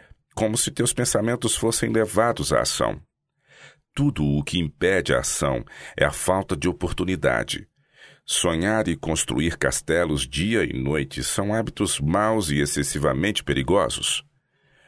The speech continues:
Uma vez estabelecidos, é quase impossível rompê-los e dirigir o pensamento para temas puros, santos e elevados. A advertência contra a lisonja.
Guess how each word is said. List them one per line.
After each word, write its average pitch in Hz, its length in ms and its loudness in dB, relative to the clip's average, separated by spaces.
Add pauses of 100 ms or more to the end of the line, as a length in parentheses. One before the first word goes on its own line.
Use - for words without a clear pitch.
(200)
Uma 65 160 2
vez 78 240 2
estabelecidos, 67 760 0
é 69 80 2
quase 73 400 0
impossível 73 800 -2
rompê-los 64 800 -2 (240)
e - 80 0
dirigir 98 480 0
o 107 80 -2
pensamento 98 600 0
para 95 220 0
temas 101 360 0
puros, 82 600 -2
santos - 640 -2
e - 40 2
elevados. 69 840 0 (840)
A 76 120 2
advertência 95 840 0
contra 104 400 0
a 78 60 2
lisonja. 71 640 0